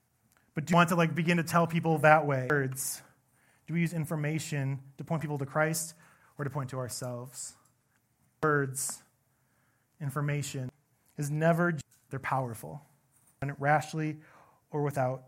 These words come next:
a hearing. Matthew seven one reads, "Do not judge or you too will be judged." And I'm not saying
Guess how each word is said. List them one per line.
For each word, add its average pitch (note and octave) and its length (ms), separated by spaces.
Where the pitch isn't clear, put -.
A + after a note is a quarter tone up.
a C3 60
hearing. B2 480
Matthew D#3 280
seven E3+ 400
one D#3+ 220
reads, D3+ 300
"Do E3+ 80
not F3 220
judge E3+ 360
or D#3+ 100
you D#3+ 220
too E3 560
will D#3 160
be D3 140
judged." C3+ 580
And D#3+ 80
I'm F#3+ 100
not G3+ 200
saying F#3+ 480